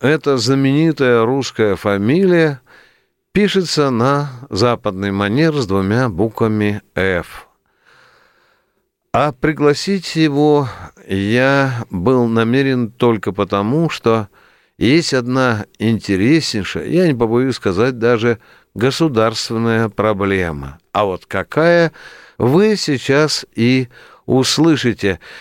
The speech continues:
Я приветствую Ивана Петровича Крылова, который находится здесь, в студии, напротив меня. Иван Петрович, э, давайте для наших радиослушателей, э, коротенько расскажем, кто вы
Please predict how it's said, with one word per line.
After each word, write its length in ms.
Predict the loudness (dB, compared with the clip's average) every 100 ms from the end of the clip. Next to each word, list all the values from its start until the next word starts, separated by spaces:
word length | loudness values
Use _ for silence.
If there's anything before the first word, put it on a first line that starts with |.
| -6
Я 200 | 0 0
приветствую 920 | 0 0 2 0 0 0 2 0 -2
Ивана 300 | 0 2 0
Петровича 520 | -2 -2 0 0 -2 -4
Крылова, 560 | 0 2 4 4 2
который 340 | 0 -2 -4 -2
находится 540 | -4 0 0 0 -6
здесь, 280 | -2 0 0
в 20 |
студии, 320 | 0 0 0
напротив 500 | -2 -2 0 0 0
меня. 480 | 0 2 2 2 0 -2
Иван 260 | 0 2 2
Петрович, 500 | -2 0 0 0 0
э, 140 | 0
давайте 400 | 2 2 2 0
для 140 | 0 2
наших 340 | 0 -2 -2
радиослушателей, 1120 | 0 2 0 0 -2 0 -2 0 0 0 -2 -4
э, 420 | -2 0 0 -2
коротенько 640 | -2 0 0 -2 0 0 0
расскажем, 580 | -2 -2 -2 0 -2
кто 600 | -4 -10 -4 0 4 2
вы 440 | 2 0 2 0